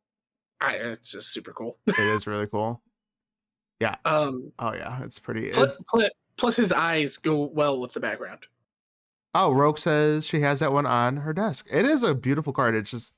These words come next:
Speaker 1: Yeah, good
Speaker 2: I,
Speaker 1: pick, Rogue. <laughs>
Speaker 2: I'm typically, like I said, not a huge, like, red fan, but again, there's just enough for it to be a good accent color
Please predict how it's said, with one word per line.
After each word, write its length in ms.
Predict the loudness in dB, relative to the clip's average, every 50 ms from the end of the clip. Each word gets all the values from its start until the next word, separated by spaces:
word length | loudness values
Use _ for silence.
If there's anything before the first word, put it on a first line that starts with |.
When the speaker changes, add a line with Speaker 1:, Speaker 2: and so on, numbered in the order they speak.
| -10 -4 0 2
Speaker 1:
Yeah, 220 | 2 2 2 0 -2 _ _ _ _ 0
good 140 | 0 2
Speaker 2:
I, 60 | 2 0
Speaker 1:
pick, 100 | -2 -2
Rogue. 180 | -6 -8 -8 -8 -8 -8
<laughs> 160 | -6 -6 -2 0
Speaker 2:
I'm 160 | 0 0 2
typically, 460 | 2 2 4 4 4 4 4 4 4
like 220 | 4 2 2 2
I 80 | 2 0
said, 220 | 0 0 -2 0
not 180 | 2 2 4 2
a 80 | 2 2
huge, 260 | 2 0 0 0 0
like, 220 | -2 -2 -2 -2
red 280 | 0 0 2 2 0 0
fan, 360 | 0 2 2 4 2 2 0
but 160 | 2 2 2
again, 260 | 2 2 2 2 2
there's 240 | 2 2 0 0 0
just 260 | 0 -2 -2 -2 -2 -4
enough 440 | -4 -4 -2 0 0 0 0 -2 -4
for 160 | -4 -4 -4
it 140 | -4 -6 -8
to 100 | -10 -8
be 260 | -6 -6 -6 -6 -6
a 100 | -6 -6
good 160 | -4 -6 -6
accent 420 | -4 -6 -8 -6 -4 -6 -6 -6 -4
color 380 | -2 -2 -2 -2 -2 -6 -8